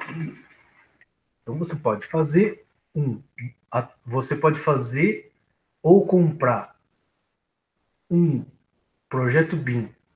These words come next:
a partir de um dois D existente, né? Você tem um projeto de autocad lá, aí você fala, bom, vou fazer o, vou fazer o bim. Aí o que você tem que fazer? Você tem que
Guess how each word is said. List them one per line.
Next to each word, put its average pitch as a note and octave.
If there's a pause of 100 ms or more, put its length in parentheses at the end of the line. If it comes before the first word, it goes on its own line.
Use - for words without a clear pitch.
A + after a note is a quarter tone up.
(280)
a A#2
partir C#3
de A#2
um A#2+
dois C#3+
D C#3
existente, C#3
né? C3
Você -
tem A#2
um A#2+
projeto A2
de A2
autocad A2
lá, A2+ (200)
aí G#3
você -
fala, C#3
bom, D#3+ (120)
vou A#2
fazer C#3+
o, F#3+
vou C3+
fazer G3
o A#3
bim. E3 (440)
Aí A2+
o -
que -
você C3
tem D3+
que D3
fazer? A#2
Você -
tem A2+
que B2+